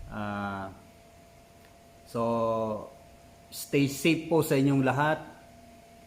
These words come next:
Ah, stay healthy. Keep safe. Ah, mag-iingat po tayo palagi.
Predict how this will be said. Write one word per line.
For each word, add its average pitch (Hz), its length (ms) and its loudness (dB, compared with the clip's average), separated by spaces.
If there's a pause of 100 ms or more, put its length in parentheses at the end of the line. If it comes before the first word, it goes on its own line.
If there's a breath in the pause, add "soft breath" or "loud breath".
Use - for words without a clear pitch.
Ah, 104 800 -8 (340)
stay 127 380 -2
healthy. 139 880 2 (1600)
Keep 139 300 -2
safe. 147 640 4 (1400)
Ah, 107 100 -12
mag-iingat 135 640 0
po 143 100 0
tayo 127 380 2
palagi. 113 420 0